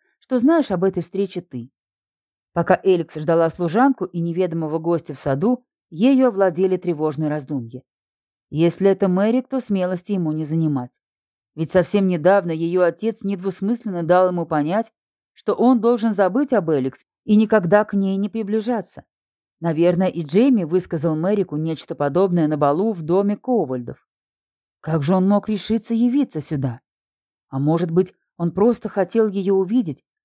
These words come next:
потому что она дорога ему? На короткий миг в сердце вспыхнула надежда. Если это действительно так, значит, не все потеряно. Разве светский повес и развратник смог бы влюбиться в двадцатишестилетнюю, не слишком уже молодую,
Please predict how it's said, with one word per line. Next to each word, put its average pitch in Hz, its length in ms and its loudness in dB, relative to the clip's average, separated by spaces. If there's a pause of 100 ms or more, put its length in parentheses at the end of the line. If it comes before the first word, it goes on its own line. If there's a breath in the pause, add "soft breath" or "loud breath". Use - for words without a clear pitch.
(100)
потому 160 320 -2
что - 160 -4
она 170 180 0
дорога 170 420 2
ему? 151 340 -4 (720)
На 214 120 -4
короткий 233 500 2
миг 247 280 4
в - 80 -18
сердце 240 400 0
вспыхнула 165 560 -6
надежда. 139 560 -4 (580)
Если 170 340 0
это 180 180 2
действительно 175 680 -2
так, 214 380 0
значит, 208 480 -2
не 208 120 0
все 226 240 0
потеряно. 214 600 -2 (600)
Разве 180 360 4
светский 202 440 -2
повес 202 480 0
и 190 40 0
развратник 165 640 0 (280)
смог 269 340 2
бы 185 60 -4
влюбиться 180 520 0
в 147 60 -6
двадцатишестилетнюю, 175 1200 -2 (360)
не 202 120 -4
слишком 202 500 0
уже 170 180 0
молодую, 160 680 0